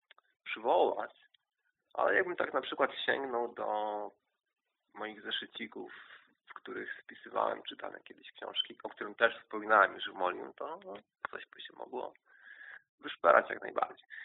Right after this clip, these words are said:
No ale kończąc tą dygresję, wróćmy do Dziennika Norweskiego. Dziennik Norweski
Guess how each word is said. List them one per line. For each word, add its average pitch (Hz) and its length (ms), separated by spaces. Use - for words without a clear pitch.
No 160 60
ale 190 180
kończąc 165 500
tą 120 420
dygresję, 120 640
wróćmy 156 340
do 120 560
Dziennika 117 400
Norweskiego. 104 640
Dziennik 147 400
Norweski 117 580